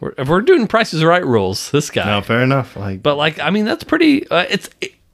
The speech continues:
Speaker 2: I
Speaker 1: it
Speaker 2: thought it
Speaker 1: is
Speaker 2: was a little bit more rare. Like, I thought it was
Speaker 1: it
Speaker 2: harder to
Speaker 1: is
Speaker 2: find, like
Speaker 1: slightly different than, uh, what, uh, Xbox was, or X, Xbox <laughs> X-Pac was wearing, but it's the same idea.
Speaker 2: Okay,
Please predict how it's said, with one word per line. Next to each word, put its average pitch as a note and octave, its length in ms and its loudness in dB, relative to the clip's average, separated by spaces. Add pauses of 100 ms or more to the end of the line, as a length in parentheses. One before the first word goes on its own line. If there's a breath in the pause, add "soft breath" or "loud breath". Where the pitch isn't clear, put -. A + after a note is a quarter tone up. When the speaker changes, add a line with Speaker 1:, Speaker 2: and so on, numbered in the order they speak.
(140)
Speaker 2:
I - 60 2
Speaker 1:
it G3+ 80 6
Speaker 2:
thought G#3 60 6
it F#3+ 60 6
Speaker 1:
is D#3+ 40 2
Speaker 2:
was D3+ 80 0
a G#3 40 2
little G3+ 140 4
bit G3+ 60 4
more G3 160 6
rare. D#3+ 300 4
Like, F#2 140 2
I E2+ 40 -4
thought G#2+ 100 -4
it G#2+ 40 -4
was G#2+ 80 -8
Speaker 1:
it F#3 60 -2
Speaker 2:
harder G#3 140 2
to A3+ 60 0
Speaker 1:
is G#3 120 0
Speaker 2:
find, - 140 0
like F#3+ 80 2 (260)
Speaker 1:
slightly G#3+ 240 0
different F3+ 520 2 (140)
than, D3+ 480 2
uh, A#2+ 540 2
what, B2 520 -2
uh, G#2 560 2 (460)
Xbox D3 520 -4
was, D#3+ 220 2 (180)
or G#2+ 80 -8
X, E2 340 -10 (120)
Xbox - 720 -4 (160)
<laughs> F4 920 -4
X-Pac D3+ 480 -2
was C#3 140 -2
wearing, D3+ 360 2
but E3+ 160 2
it's E3+ 220 -2
the D3+ 140 2
same D#3+ 320 0
idea. G2 400 -4
Speaker 2:
Okay, F2+ 260 -10